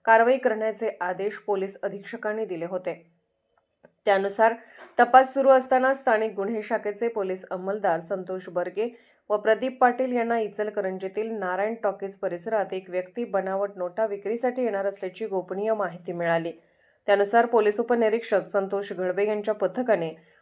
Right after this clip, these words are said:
बुधवारी रात्री सापळा रचला. त्यावेळी अनिकेत शिंदे याला संशयावरून ताब्यात घेतले. त्याची झडती घेता त्याच्या खिशात काही बनावट नोटा मिळून आल्या. अधिक चौकशी करता त्याने घरातच बनावट नोटांची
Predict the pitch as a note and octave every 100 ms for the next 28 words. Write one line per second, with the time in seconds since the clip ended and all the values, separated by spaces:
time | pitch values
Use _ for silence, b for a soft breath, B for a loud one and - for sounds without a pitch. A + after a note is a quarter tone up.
0 | b G3 G#3 G#3+ A3+ A#3 C4 B3+ C4 B3+
1 | A3 G3 G#3 G3+ G3 G3+ A#3 b b b
2 | - A3 A#3 A#3 A#3 C4+ B3+ C#4 B3+ B3
3 | B3+ B3+ B3+ G#3 G3 A3+ G#3+ G#3+ A#3 A3
4 | F3 F#3+ G3 A3 A3 A3 A3+ G3+ G#3+ G3+
5 | F#3+ F#3 B3+ A#3+ G#3+ A#3 E3+ F3+ F#3+ G3
6 | G#3+ G3+ A3+ A#3 A3 G3+ G3 F#3+ F#3 A3
7 | A#3+ A3+ G3+ G#3 G3 E3+ E3+ E3 F3+ b
8 | b b b b G3 G3+ G3 A3+ A3+ B3
9 | C4 B3+ B3 B3+ B3+ B3 A#3 G#3 A3 A3
10 | A#3 G3+ G3 G3 G3+ G#3 F#3+ F#3 G#3 A3